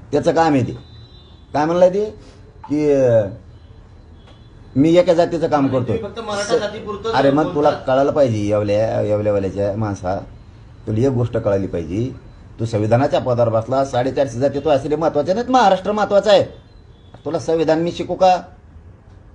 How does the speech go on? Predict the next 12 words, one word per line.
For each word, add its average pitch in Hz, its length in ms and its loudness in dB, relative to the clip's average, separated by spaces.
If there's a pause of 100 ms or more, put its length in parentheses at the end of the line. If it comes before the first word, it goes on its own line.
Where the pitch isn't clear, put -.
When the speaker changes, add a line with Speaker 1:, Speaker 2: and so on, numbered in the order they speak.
(1400)
Speaker 1:
संविधानाच्या 165 460 2
पदावर 175 280 4
बसला, 170 240 -2
तू 208 100 -6
एका 202 220 0
जातीचा 185 320 -2
बोलत 165 260 2
होता, 180 320 2 (680)
मराठ्याचं 170 500 2
आरक्षण 165 360 0
देऊ 185 200 2
नका, 185 400 0